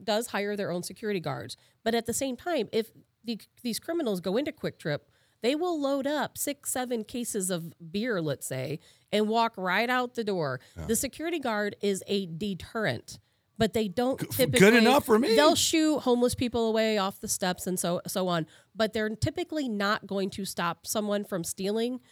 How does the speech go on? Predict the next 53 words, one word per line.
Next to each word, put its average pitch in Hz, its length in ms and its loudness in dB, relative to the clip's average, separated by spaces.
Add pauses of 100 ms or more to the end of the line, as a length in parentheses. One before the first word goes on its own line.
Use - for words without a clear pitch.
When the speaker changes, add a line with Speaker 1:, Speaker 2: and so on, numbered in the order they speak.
(180)
Speaker 1:
because 208 240 0
they 185 140 -2
don't 196 120 -2
want 185 200 -4
the 160 80 -4
liability. 147 560 0
Speaker 2:
If 147 100 0
I 180 120 4
Speaker 1:
Quick 202 80 4
Trip 180 120 2
Speaker 2:
had 196 80 6
a 190 40 6
Speaker 1:
doesn't 226 220 2
want 202 180 6
anyone 180 260 4
Speaker 2:
twenty-one-year-old, 165 480 4
Speaker 1:
shot. - 40 -2
Speaker 2:
if 139 80 0
I 165 120 4
had 175 80 2
a 117 80 0
twenty-one-year-old 147 920 0
daughter 107 540 0 (340)
that 113 80 -2
was 113 140 0
coming 127 260 2
home 123 140 4
from 104 160 2
a 95 40 -2
club 117 340 0
that 90 100 0
wanted 98 180 0
to 92 80 -2
stop 98 360 -2
and 95 120 -4
get 90 160 0
a, 87 220 -2
a 90 100 -2
bottle 95 460 0
of 85 80 -2
water 90 280 0
and 87 80 2
a 85 60 0
banana 90 480 -2
or 82 60 -8
something 85 320 -2
like 82 180 -4
that 85 160 -4
at 65 80 -10
one 92 160 -2
in 85 120 -2
the 85 60 -2
morning, 95 440 2